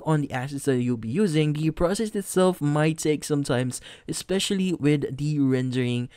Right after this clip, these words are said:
and the editing when, once we export it into G I F. Now, for example, let's go ahead and drag it into the layer, layer section here, and as you can see, this is now our video.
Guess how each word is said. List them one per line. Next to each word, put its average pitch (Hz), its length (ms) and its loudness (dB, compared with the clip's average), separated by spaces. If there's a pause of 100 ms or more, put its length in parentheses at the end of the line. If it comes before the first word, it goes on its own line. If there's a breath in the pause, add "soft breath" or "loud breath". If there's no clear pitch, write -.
(120 soft breath)
and 135 240 0
the 139 160 -12
editing 123 540 0
when, 120 420 -2 (140)
once 135 200 -2
we 139 140 -8
export 113 400 -4
it 110 140 -6
into 113 340 -8
G 110 340 -6
I 113 200 -6
F. 120 280 -6 (380 loud breath)
Now, 135 140 0
for 143 160 6
example, 165 400 2
let's 147 160 4
go 139 100 4
ahead 135 80 6
and 123 80 0
drag 117 260 2
it 123 120 2
into 123 480 -2
the 113 240 0
layer, 131 400 2 (100)
layer 147 300 0
section 117 400 -2
here, 127 200 0
and 123 200 -2
as 131 100 -2
you 143 60 -2
can 123 180 -2
see, 165 340 -2 (320 loud breath)
this 165 280 2
is 156 320 0
now 117 440 0
our 113 280 -2
video. 131 340 2